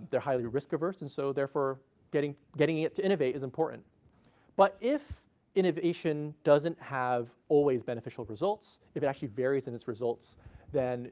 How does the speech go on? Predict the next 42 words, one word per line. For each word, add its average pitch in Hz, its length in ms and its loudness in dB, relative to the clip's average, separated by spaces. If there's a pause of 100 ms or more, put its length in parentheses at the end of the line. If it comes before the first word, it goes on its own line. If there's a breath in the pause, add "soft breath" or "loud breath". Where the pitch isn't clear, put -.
you 143 160 -6
might, 151 240 -2
to - 80 -20
some 131 160 -8
extent, 120 240 -8
have 120 100 -8
the 117 80 -6
problem 120 400 -6
of 101 60 -16
selecting 120 400 -8
on 110 120 -8
a 104 40 -12
dependent 127 400 -10
variable 107 420 -8
here. 127 280 -6 (300 soft breath)
And 165 80 -4
so 185 100 4
the, 170 80 4 (100)
the, 143 360 4
the 131 160 0
book 190 220 -2
project, 143 360 -2
at 131 100 -2
least, 127 220 -6
hopes 147 260 0
to 147 80 -6
push - 280 -6
the 151 100 -6
field 127 360 -2 (300 soft breath)
to 156 80 -2
really 165 140 2
start 147 180 -2
focusing 131 380 -6
on 113 60 -8
the 113 60 -8
quality 113 440 -4
of 110 80 -4
the 110 80 -8
innovation 107 360 -8
process - 460 -16
itself. - 360 -20 (1600 soft breath)
Um, 127 500 2